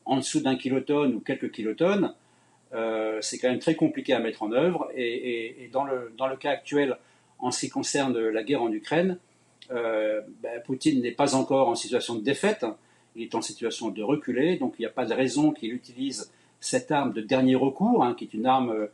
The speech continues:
qui, qui n'est pas facile à utiliser, euh, alors qu'actuellement il a décrété la mobilisation et qu'il considère que la guerre n'est pas encore perdue, loin de là. Dans l'esprit de Poutine, la guerre n'est pas perdue. Donc il n'y a pas de raison, euh, d'accélérer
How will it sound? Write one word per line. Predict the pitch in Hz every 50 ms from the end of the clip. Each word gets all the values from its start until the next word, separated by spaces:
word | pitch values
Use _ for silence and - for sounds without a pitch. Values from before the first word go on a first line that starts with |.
| _ _ _ _ _ _ _
qui, | - 110 104
qui | - 107
n'est | 104
pas | - 151 143
facile | - 147 127 - 147 139 127
à |
utiliser, | 120 123 - - - 110 120 117 110 147 170 190 220 226 226 - _ _ _ _ _ _ -
euh, | 135 120 117 117 113 113 113 113 110 110
alors | 113 113 135 143 143 -
qu'actuellement | 120 117 113 110 110 107 - - 120 101 117 135 151
il | 156
a | 131
décrété | 113 110 117 113 - 120 110 - 127
la | 113 107
mobilisation | 107 110 104 104 98 98 107 101 - - - 156 180 170
et | 135
qu'il | - - 117 110 101
considère | - - 101 - - - 131 156 -
que | - 117
la | 104 98
guerre | 95 120 143 143
n'est | - -
pas | - 151
encore | - - - -
perdue, | - 135 - 180 160
loin | 110 101 127 147
de | 151
là. | - - - - _ _ _ _ _ _ -
Dans | 110
l'esprit | 104 - - 117
de | 107
Poutine, | - 104 - - 156 147
la | 127
guerre | 107 143 139
n'est | 127 123
pas | - 131
perdue. | 127 135 127 113 120 113
Donc | 104 104 101
il | -
n'y | 110
a | -
pas | - 107
de | 104
raison, | - 120 120 104 110 127 139 156 170 175 160 107
euh, | 110 107 107
d'accélérer | 104 135 131 - - 143 131 120 117 117 135 151 160 175 185